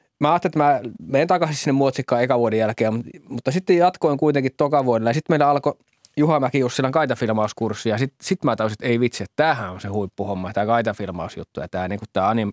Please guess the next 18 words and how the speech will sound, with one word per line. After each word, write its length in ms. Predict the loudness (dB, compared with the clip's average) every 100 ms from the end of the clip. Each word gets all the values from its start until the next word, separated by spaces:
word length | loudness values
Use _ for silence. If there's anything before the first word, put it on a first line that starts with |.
| -4
animaatio 600 | -2 0 0 -2 -6 -10
ja 120 | -10
kaikki 320 | -8 -8 -8 -14
tämmönen 260 | -12 -12 -8
filmihomma, 560 | -8 -6 -8 -12 -14
niin 140 | -16 -4
tää, 240 | -2 -2 _
tää 140 | -6 -4
on 60 |
hienoa. 380 | -4 -8 -10 -14 -4
Ja, 160 | -4 -4 -2
ja 160 | -2 0
oikeastaan 380 | -2 -2 0 0
sillä 220 | 0 0
tiellä 280 | 0 -2 -2
edelleen 340 | -2 -4 -6
ollaan. 320 | -8 -10
Ja 60 | -12